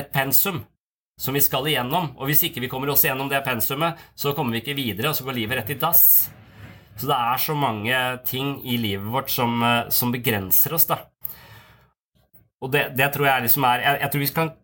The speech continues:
kan vite om mange sånne ting som stimulerer kreativiteten vår, men så tror jeg vi skal være vel så oppmerksom på alt det som, som bremser kreativiteten vår. Og jeg tror kanskje selvkritikk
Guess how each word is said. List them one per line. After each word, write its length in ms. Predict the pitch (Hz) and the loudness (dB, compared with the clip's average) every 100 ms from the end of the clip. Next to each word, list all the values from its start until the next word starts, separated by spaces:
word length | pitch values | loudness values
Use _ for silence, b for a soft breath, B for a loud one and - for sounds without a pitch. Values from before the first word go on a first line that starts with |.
| _ _ | _ _
kan 140 | 165 165 | 0 2
vite 320 | 156 98 - | 2 0 2
om 80 | 156 | 2
mange 180 | 117 123 | 2 2
sånne 200 | 143 127 | 0 0
ting 140 | 127 | 0
som 120 | - 123 | 2 0
stimulerer 600 | 139 135 131 101 92 107 | 0 -2 0 0 0 -2
kreativiteten 680 | 123 120 131 123 107 - 127 | -2 -2 -4 0 0 0 0
vår, 240 | 180 156 - | 0 -2 -6
men 120 | 123 | -4
så 80 | 143 | -2
tror 180 | 131 120 | 0 2
jeg 100 | 120 | 2
vi 80 | 127 | 2
skal 240 | - 139 | 2 2
være 240 | 131 131 135 | 2 2 2
vel 220 | 117 104 | 0 2
så 160 | - 156 | 0 2
oppmerksom 420 | 139 101 - 120 | -2 -2 -2 -2
på 120 | 131 - | -2 0
alt 160 | 117 123 113 | -2 -2 -4
det 100 | 104 - | -2 -2
som, 300 | 123 120 123 - _ _ b b b b b b _ _ _ | 0 -2 -4 -10 _ _ b b b b b b _ _ _
som 360 | - - 127 123 | -4 0 0 0
bremser 600 | 165 151 104 80 - 110 | 0 0 2 2 2 0
kreativiteten 720 | - 120 123 120 120 117 139 | -2 -4 -2 -4 -2 -4 -4
vår. 220 | 156 190 143 _ _ _ _ | -2 -2 -6 _ _ _ _
Og 100 | 120 | -2
jeg 100 | 139 | -2
tror 160 | 151 147 | -2 -2
kanskje 240 | 127 135 | -2 2
selvkritikk 1300 | - - 143 95 - 101 104 _ - 160 - - | 2 4 0 -4 -16 -10 -10 _ -4 -4 -4 -4